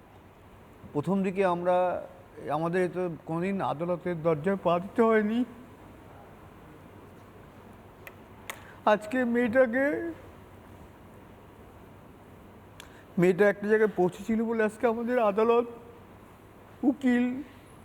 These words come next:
এই সমস্ত সমস্যা। সত্যি কথা বলতে কি, আমাদের দেশের যে শিক্ষিত সমাজ, আমাদের রাজ্যের বিশেষ করে এত লোভী হয়ে গেছে। আমার যে অভিজ্ঞতা এই ন মাসে হয়েছে, শিক্ষিত সমাজ এত লোভী হয়ে গেছে,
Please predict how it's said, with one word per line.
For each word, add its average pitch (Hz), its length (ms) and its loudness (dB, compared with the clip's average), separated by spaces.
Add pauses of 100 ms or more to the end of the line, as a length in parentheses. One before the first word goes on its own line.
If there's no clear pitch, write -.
(100)
এই 170 100 -2
সমস্ত 254 420 -6
সমস্যা। 214 640 2 (600)
সত্যি 208 300 0
কথা 220 180 4
বলতে 220 260 2
কি, 214 180 -4
আমাদের 196 420 -2
দেশের 185 320 -4
যে 185 80 -2
শিক্ষিত 180 460 -4
সমাজ, 139 480 0 (1200)
আমাদের 135 380 0 (260)
রাজ্যের 123 440 0
বিশেষ 147 280 -8
করে 120 200 -4
এত 143 320 -2
লোভী 160 440 0
হয়ে 196 200 2
গেছে। 135 320 0 (440)
আমার 185 280 2
যে 202 80 2
অভিজ্ঞতা 175 420 2
এই 170 80 2
ন 156 140 -2
মাসে 151 240 -4
হয়েছে, 127 400 -6 (100)
শিক্ষিত 170 380 -8
সমাজ 185 220 -6
এত 107 240 -2
লোভী 220 340 -2
হয়ে 170 180 4
গেছে, 127 280 -4